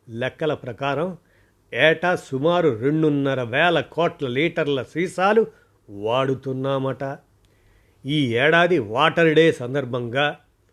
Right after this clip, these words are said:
ఐక్యరాజ్య సమితి వెలువరించిన నివేదిక ప్రకారం, మినరల్ వాటర్ సెగ్మెంట్లో శరవేగంగా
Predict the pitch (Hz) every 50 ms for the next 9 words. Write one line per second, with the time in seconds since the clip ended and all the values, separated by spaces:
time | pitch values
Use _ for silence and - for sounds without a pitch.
0 | _ _ _ _ _ _ - 107 110 147 160 151 - - 180 170 170 170 170 143
1 | 147 147 - - 135 139 131 - 151 147 135 107 117 131 143 131 139 135 131 127
2 | - - 160 190 175 120 107 113 120 127 151 156 151 147 135 131 123 - 110 104
3 | - 135 143 143 127 139 170 180 - _ _ _ _ _ _ _ _ _ _ _
4 | - 98 95 101 120 139 156 165 165 180 180 175 156 151 156 156 151 - 160 156
5 | 127 - - 131 127 127 127 139 143 139 120 - - 127 147 175 196 175 - -
6 | - - 117 135 139 135 135 143 151 156 151 156 151 147 156 160 170 175 -